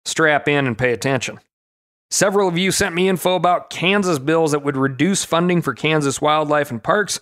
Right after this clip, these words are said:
and strip them of some decision-making power. These bills were allegedly introduced as retribution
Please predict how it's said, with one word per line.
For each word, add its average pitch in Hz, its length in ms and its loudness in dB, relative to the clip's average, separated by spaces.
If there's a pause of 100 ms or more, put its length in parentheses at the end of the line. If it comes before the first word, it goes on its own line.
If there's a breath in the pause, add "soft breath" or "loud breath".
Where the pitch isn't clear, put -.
and 147 140 0
strip - 340 -2
them 156 220 2
of 139 200 0
some 147 220 0
decision-making 135 840 -2
power. 160 420 2 (360)
These 165 220 0
bills 156 320 2
were 131 120 0
allegedly 151 540 0
introduced 127 540 -2
as 127 260 -2
retribution 147 840 0